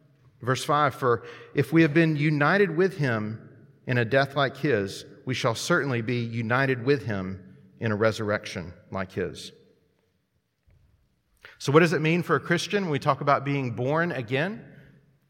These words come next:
It means being united with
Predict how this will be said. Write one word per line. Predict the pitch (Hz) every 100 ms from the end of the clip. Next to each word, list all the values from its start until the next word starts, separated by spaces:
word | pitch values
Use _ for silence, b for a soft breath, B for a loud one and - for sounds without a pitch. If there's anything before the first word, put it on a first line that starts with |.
| _
It | 123
means | 131 127
being | 131 143 135
united | 123 120 113 120 117 127 107 - - - -
with | 110 113 110 -